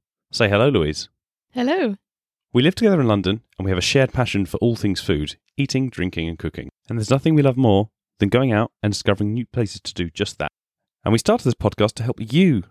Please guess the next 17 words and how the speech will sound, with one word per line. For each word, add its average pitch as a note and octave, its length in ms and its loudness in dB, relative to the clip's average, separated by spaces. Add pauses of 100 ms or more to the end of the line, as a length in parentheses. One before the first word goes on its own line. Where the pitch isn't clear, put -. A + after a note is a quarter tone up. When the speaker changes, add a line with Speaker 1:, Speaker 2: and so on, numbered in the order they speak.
Speaker 1:
discover G2 360 0
places G#2 340 -4
too. E2 320 2 (600)
Whether G#2 200 2
you A#2+ 80 6
live F3 140 0
in F3 80 2
London C#3+ 400 2
or G#2+ 100 2
just A#2 200 -4
visiting, F#2+ 460 -2 (420)
this B2 100 0
podcast B2+ 400 -2
will B2 80 -2
be A2+ 100 -4
chock - 240 -2
full A2 340 2